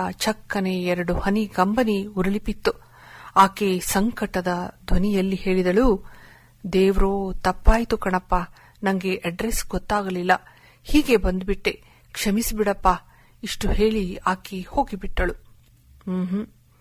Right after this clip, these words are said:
ರಾಮುಗೆ ಆಗಲೂ ಅಯ್ಯೋ ಅನಿಸಲಿಲ್ಲ. ಪೀಡೆ ತೊಲಗಿತು ಅಂದುಕೊಂಡು ತೆಪ್ಪಗಾದ. ಈ ಘಟನೆಗೆ ನಡೆದು ಒಂದೂವರೆ ತಿಂಗಳು ನಂತರ ಕಚೇರಿ ಕೆಲಸದ ನಿಯಮಿತ ರಾಮು ಬೆಂಗಳೂರಿಗೆ ಬರಬೇಕಾಗಿ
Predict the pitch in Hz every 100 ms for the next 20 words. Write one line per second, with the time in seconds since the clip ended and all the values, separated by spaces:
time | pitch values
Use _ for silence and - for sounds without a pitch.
0 | - - 175 180 185 180 180 180 180 -
1 | - 170 180 208 220 220 - - - 190
2 | 208 226 214 226 240 220 214 208 - -
3 | - - - - 190 190 180 - 175 190
4 | 202 196 190 - 175 175 - 233 254 190
5 | 202 - 185 - 185 170 170 - - -
6 | - - 302 311 277 294 381 381 269 233
7 | 226 202 220 233 196 196 196 254 247 196
8 | 185 - 185 185 180 - - 190 190 185
9 | 175 170 190 185 240 208 180 175 185 170
10 | - 214 247 165 - 214 196 185 233 262
11 | 202 - - - - 285 311 262 196 185
12 | 196 214 214 185 180 180 180 190 190 175
13 | - 175 -